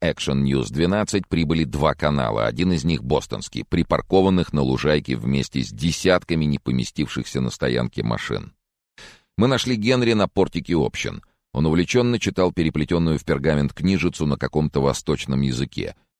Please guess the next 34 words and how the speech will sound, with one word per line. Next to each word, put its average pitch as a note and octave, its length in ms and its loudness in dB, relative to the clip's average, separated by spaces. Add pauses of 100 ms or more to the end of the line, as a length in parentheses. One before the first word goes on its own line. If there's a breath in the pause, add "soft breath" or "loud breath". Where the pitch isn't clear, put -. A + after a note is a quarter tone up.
(180)
Чуть A2 240 4
поодаль, G2 520 6
развалясь D2 500 2
на C#2 100 -2
скамейке, D#2 520 0
как - 200 -6
парочка C#2+ 400 0
тинейджеров, F#2 680 2 (300)
передавали G2 500 4
друг D#2 220 0
другу E2 280 0
стаканчик D2 500 -4
с - 60 -10
кофе D#2+ 320 0
сонные F2 540 2
взъерошенные C2+ 720 -2
близнецы. A#1+ 640 -4 (760)
"О, G2 280 4
доброе G2+ 420 6
утро!" — D#2+ 360 4
оторвавшись B1+ 580 -2
от C2+ 100 -2
книги, D2+ 320 -2
поздоровался C2 640 -2
Генри, A#1+ 360 -2
когда A1+ 280 -4
Фрэнсис E2 500 -2
со C2 180 -4
злобной B1+ 440 0
миной D2 360 2
пнул D2+ 400 0
его B1+ 260 -2
в - 80 -8
ступню. - 500 -6